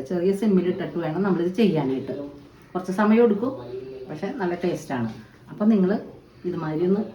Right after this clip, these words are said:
ഉണ്ടാക്കി നോക്ക്. നല്ല, നല്ല ടേസ്റ്റുള്ള കറിയാണ്. എന്നാൽ അധികം, ആ, ബുദ്ധിമുട്ടില്ല, അധികം ഇൻഗ്രീഡിയൻസ് ഒന്നും വേണ്ട. നമുക്കിടെ വീട്ടിലുള്ള ഈ മുളക് പൊടി, സവാള, രണ്ട്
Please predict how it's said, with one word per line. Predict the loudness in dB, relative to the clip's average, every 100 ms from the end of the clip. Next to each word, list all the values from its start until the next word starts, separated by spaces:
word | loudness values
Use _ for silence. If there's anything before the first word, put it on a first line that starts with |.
| -4
ഉണ്ടാക്കി | -2 -2 -4 -2
നോക്ക്. | -2 -2 -2
നല്ല, | 0 2 2 2 -2 -4 -2
നല്ല | 2 4 6
ടേസ്റ്റുള്ള | 6 6 6 4 4
കറിയാണ്. | 4 4 4 2
എന്നാൽ | 4 6 6 4
അധികം, | 4 4 2 0 -12 -20 -20 -4
ആ, | 2 6
ബുദ്ധിമുട്ടില്ല, | 6 8 8 8 4 4 2 0
അധികം | 2 4 4 4 4
ഇൻഗ്രീഡിയൻസ് | 4 6 8 8 8 4 4 6
ഒന്നും | 6 6 6 6 6
വേണ്ട. | 6 4 2 -4 -12 -14 -6
നമുക്കിടെ | -2 -2 0 0 2
വീട്ടിലുള്ള | 2 2 2 2 2 2
ഈ | 2
മുളക് | 4 4 2 4
പൊടി, | 6 4 2 -8 -12 -10 2
സവാള, | 4 6 4 4 2 4
രണ്ട് | 2 2